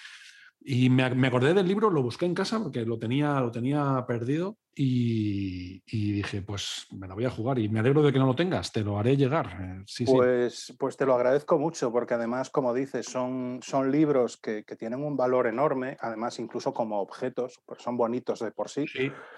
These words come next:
Speaker 1: sí.
Speaker 2: pero que, que tienden a no reedi-, reeditarse porque no suelen ser los libros más ven-, vendidos y las editoriales, bueno, yo di-, te iba a decir que lamentablemente, bueno, es la realidad, no son, no son O N Gs,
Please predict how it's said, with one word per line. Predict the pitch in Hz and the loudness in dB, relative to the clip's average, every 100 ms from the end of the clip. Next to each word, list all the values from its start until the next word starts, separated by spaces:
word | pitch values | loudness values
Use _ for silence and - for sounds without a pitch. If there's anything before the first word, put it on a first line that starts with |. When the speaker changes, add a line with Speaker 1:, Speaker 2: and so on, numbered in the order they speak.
| - - - | -20 -20 -12
Speaker 1:
sí. | 107 110 - | -8 -8 0
Speaker 2:
pero | 151 143 143 139 | 6 6 6 4
que, | - 139 135 131 131 131 - | 6 6 8 6 6 4 2
que | 135 | -2
tienden | 120 151 156 180 175 | 2 4 6 6 6
a | 143 | 6
no | 143 | 6
reedi-, | 147 147 127 113 | 6 6 4 0
reeditarse | - 143 131 117 113 143 143 - 120 | -4 2 2 2 0 0 0 -4 -4
porque | 110 - 123 | -6 -6 -6
no | 127 180 | -2 -2
suelen | 143 147 139 123 | 0 2 2 2
ser | 120 127 | -2 0
los | 120 110 | 0 0
libros | 120 123 117 | 0 0 0
más | 117 107 | -2 -4
ven-, | 107 107 117 | -6 -8 -6
vendidos | 127 113 139 147 143 139 | -4 0 0 2 0 0
y | |
las | 107 113 | -4 -4
editoriales, | 104 104 104 117 123 123 127 - _ _ _ _ _ _ - | -6 -6 0 4 4 4 -4 -12 _ _ _ _ _ _ -6
bueno, | 120 117 104 | -4 -4 -4
yo | 113 | -2
di-, | 123 | -4
te | 117 143 | -2 -2
iba | 156 165 151 | 2 4 4
a | |
decir | 131 143 127 | 4 0 2
que | |
lamentablemente, | 123 117 117 117 107 104 95 - - _ _ | 2 2 2 4 4 0 -4 -8 -10 _ _
bueno, | 123 113 | -4 -2
es | 110 | 0
la | 123 | 0
realidad, | 110 95 95 104 | 0 -2 2 0
no | 101 107 | 2 -4
son, | 110 107 101 - | -4 -6 -6 -6
no | 120 | -6
son | 117 120 | -2 0
O | 110 104 | 0 -2
N | 98 | -4
Gs, | - 120 - | -6 -8 -8